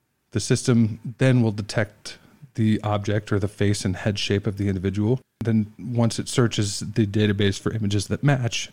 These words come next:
it'll then provide an estimated percentage of how confident the system is in having found a match, and also asks you whether this is a successful match or not.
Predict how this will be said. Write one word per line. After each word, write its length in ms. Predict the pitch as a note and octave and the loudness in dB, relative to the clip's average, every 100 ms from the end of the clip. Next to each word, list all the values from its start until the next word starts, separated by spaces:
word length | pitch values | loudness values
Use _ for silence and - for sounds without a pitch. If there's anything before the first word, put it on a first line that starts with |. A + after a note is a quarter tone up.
| - | -2
it'll 180 | A#2 G#2 | 0 2
then 320 | A2 G#2+ G#2 _ | 2 2 0 _
provide 460 | A2+ G#2+ G#2+ G#2+ | -4 0 2 2
an 100 | G#2+ | 2
estimated 520 | G#2+ G2+ G#2 G2+ G2 F#2+ | 0 0 0 0 0 -2
percentage 500 | G2+ B2+ A2 G#2 G#2+ | 0 2 2 2 0
of 120 | G2 | -2
how 140 | G#2+ | -4
confident 540 | G2+ - A2+ G2+ G#2+ - | -4 -2 -2 0 -2 -2
the 80 | |
system 340 | G2+ G#2 - G#2 | -4 -2 0 0
is 160 | G2+ | 0
in 60 | G2 | 0
having 300 | F#2 G#2 F#2+ | -2 -2 -2
found 200 | G#2 G2+ | -2 0
a 60 | G2+ | 2
match, 400 | A#2 G2 - - | 2 0 -6 -2
and 100 | A2 | 0
also 300 | G#2+ - G#2+ | 2 0 -2
asks 320 | G#2 G2+ - | 0 -2 0
you 100 | G#2+ | -2
whether 280 | G2+ G#2 G2 | 0 0 -2
this 320 | F#2 G2+ - - | 0 -2 -2 -2
is 160 | G2+ | -2
a 60 | G2 | 0
successful 520 | - G2+ A2 G2 - | -2 -2 0 -2 -2
match 320 | G#2 F#2+ G2 | 0 0 -2
or 60 | G2+ | 0
not. 260 | A2+ G2+ | 0 -2